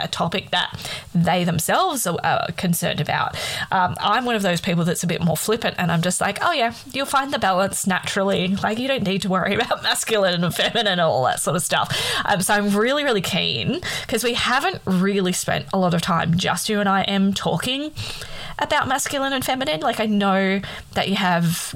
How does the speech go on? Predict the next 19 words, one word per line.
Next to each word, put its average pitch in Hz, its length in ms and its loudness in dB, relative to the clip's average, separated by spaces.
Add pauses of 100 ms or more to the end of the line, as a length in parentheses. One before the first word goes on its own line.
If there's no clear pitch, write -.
differing 175 320 0
opinions 190 600 0
than 170 120 0
a 170 100 2
lot 165 240 2
of 165 220 0
the 185 80 -2
information 170 480 0
that's - 140 -2
out 190 180 -2
there, - 120 -2
but - 120 -4
we 135 100 0
really 453 240 0
haven't 240 460 -2 (640)
talked - 260 -4
about - 180 -2
it - 60 -6
much. - 380 -4